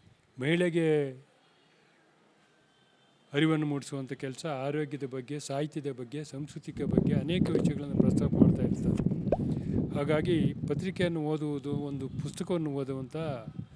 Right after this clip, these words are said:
ರೀತಿಯಲ್ಲಿ ಇರುತ್ತೆ. ಈಗಿನ ಪತ್ರಿಕೆಗಳಂತೂ ತುಂಬ ಅಪರೂಪದ ರೀತಿಯಲ್ಲಿ ಎಲ್ಲ ವಿಷಯಗಳನ್ನು ಚರ್ಚಿಸುವಂಥ ಕೆಲಸ ನಡೀತಾ ಇದೆ. ಪತ್ರಕರ್ತರು, ನಾನು ಕಂಡ ಹಾಗೆ, ನಾನು ಜರ್ನಲಿಸಮ್ ಮಾಡಿದ್ದೇನೆ, ನಾನು ಒಂದು ಪತ್ರಿಕೆ ಮಾಡಬೇಕು ಅಂತ ಇದ್ದೆ.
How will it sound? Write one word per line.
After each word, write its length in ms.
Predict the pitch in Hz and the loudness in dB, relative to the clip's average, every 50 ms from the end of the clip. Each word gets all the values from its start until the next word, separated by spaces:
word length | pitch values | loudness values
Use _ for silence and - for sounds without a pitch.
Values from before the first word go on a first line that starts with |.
| - - - - - - - - - - - 135 131 | -20 -20 -14 -14 -12 -12 -12 -12 -12 -8 -6 -6 -4
ರೀತಿಯಲ್ಲಿ 440 | 123 139 151 147 - 156 147 143 135 | -4 -4 -2 -2 -2 -2 0 0 -2
ಇರುತ್ತೆ. 500 | 131 120 127 120 - 151 165 180 165 - - 139 - - | -2 -2 -4 -6 -6 -6 -6 -6 -8 -12 -18 -20 -14 -8
ಈಗಿನ 260 | 143 143 156 165 170 165 | -6 -2 -2 0 -2 0
ಪತ್ರಿಕೆಗಳಂತೂ 720 | - 165 151 - 160 147 - 165 156 156 156 151 147 156 | -2 -4 -4 -4 -6 -6 -4 -2 -2 -2 -2 -2 -4 -6
ತುಂಬ 380 | - 135 131 151 170 180 165 147 | -6 -6 -2 0 2 2 2 2
ಅಪರೂಪದ 380 | 131 - 156 165 147 - 151 | 0 -2 -4 -6 -6 -4 -6
ರೀತಿಯಲ್ಲಿ 460 | 151 143 147 135 - 147 143 139 139 | -4 -4 -6 -4 -4 -6 -4 -4 -4
ಎಲ್ಲ 200 | 131 123 131 147 | -4 -4 -4 -4
ವಿಷಯಗಳನ್ನು 640 | 156 147 123 - 143 131 131 131 127 123 117 113 110 - _ _ _ _ _ _ _ _ _ _ _ | -4 -4 -6 -6 -8 -8 -8 -8 -10 -10 -12 -14 -16 -20 _ _ _ _ _ _ _ _ _ _ _
ಚರ್ಚಿಸುವಂಥ 560 | - 147 139 - - - - 151 143 135 - 135 123 117 110 | -2 0 0 0 -6 -8 -8 -6 -6 -6 -6 -6 -8 -8 -8
ಕೆಲಸ 300 | - - 127 117 - 139 | -8 -10 -10 -8 -8 -10
ನಡೀತಾ 360 | 127 117 117 110 - 117 110 | -10 -10 -10 -10 -10 -12 -12
ಇದೆ. 240 | 110 104 135 156 - _ _ _ _ _ _ _ _ - _ - - - - - - - - - - - - | -12 -12 -14 -16 -18 _ _ _ _ _ _ _ _ -20 _ -20 -10 -8 -8 -6 -6 -10 -12 -18 -16 0 0
ಪತ್ರಕರ್ತರು, 760 | 156 160 - - 214 220 - 208 190 175 - 196 180 180 175 | 2 2 2 2 0 2 4 2 2 2 0 2 2 4 4
ನಾನು 280 | 160 151 156 170 170 | 4 4 4 4 4
ಕಂಡ 240 | 170 175 160 151 156 | 2 2 2 4 4
ಹಾಗೆ, 400 | 156 156 156 151 165 165 156 151 | 4 4 4 4 4 2 2 2
ನಾನು 400 | 139 135 143 151 160 165 156 147 | 0 -2 -2 0 0 0 0 0
ಜರ್ನಲಿಸಮ್ 540 | 131 135 139 135 147 147 143 135 143 139 131 | 0 0 0 0 -2 -4 -4 -4 -4 -4 -4
ಮಾಡಿದ್ದೇನೆ, 640 | 127 127 127 117 110 104 98 107 - - - - - - | -4 -4 -4 -6 -8 -10 -12 -12 -12 -12 -12 -12 -12 -8
ನಾನು 180 | 127 135 147 147 | -4 -2 0 0
ಒಂದು 120 | 147 135 | 0 0
ಪತ್ರಿಕೆ 340 | - 143 127 143 147 135 151 | 0 -2 -2 -2 -2 -2 0
ಮಾಡಬೇಕು 420 | 139 135 127 131 127 135 123 - 123 | 0 0 -2 0 -2 -2 -2 -4 -6
ಅಂತ 140 | 113 - | -6 -6
ಇದ್ದೆ. 240 | 117 110 104 110 104 | -8 -8 -8 -10 -12